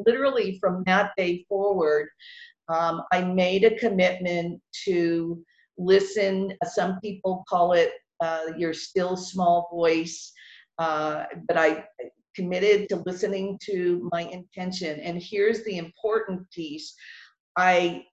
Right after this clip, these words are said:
committed to following its guidance, because sometimes you hear it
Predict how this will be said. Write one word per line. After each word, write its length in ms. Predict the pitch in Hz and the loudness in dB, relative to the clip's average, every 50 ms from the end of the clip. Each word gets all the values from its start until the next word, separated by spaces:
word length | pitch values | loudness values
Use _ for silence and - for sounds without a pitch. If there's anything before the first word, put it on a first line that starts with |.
| _ - | _ -12
committed 760 | - 196 185 185 196 202 214 220 240 214 214 196 - - - - - - | -8 -4 -2 -2 0 0 2 6 6 6 6 6 2 -6 -10 -12 -8 -4
to 600 | 214 202 190 185 180 180 175 175 175 175 175 - _ _ _ _ _ _ _ _ _ _ _ _ _ _ _ _ _ _ _ - | 0 2 2 2 4 4 2 2 0 0 -6 -14 _ _ _ _ _ _ _ _ _ _ _ _ _ _ _ _ _ _ _ 0
following 680 | 208 190 190 208 220 226 226 220 214 202 190 185 185 - | 2 4 4 4 4 4 4 4 2 0 -2 -4 -4 -4
its 220 | 175 170 - - - - - | -6 -6 -6 -10 -10 -2 2
guidance, 800 | 180 175 175 175 175 - - 104 107 196 - - - - _ _ _ _ _ _ _ _ _ _ - | 4 4 4 4 2 0 -4 -6 -8 -12 -16 -20 -20 -20 _ _ _ _ _ _ _ _ _ _ -8
because 760 | 190 185 190 208 190 185 185 180 180 - - - - - - | -6 -2 2 2 4 4 4 0 -2 -8 -12 -16 -16 -12 -4
sometimes 640 | - 214 220 247 233 - 240 214 202 208 196 - 208 | -2 -2 0 -2 -2 0 0 0 0 0 -4 -8 -8
you 120 | 180 180 | -10 -10
hear 420 | 175 - - - 285 294 269 240 202 | -12 -12 -10 -6 -2 0 2 4 4
it 320 | 170 165 165 165 - - | 4 4 2 0 -4 -12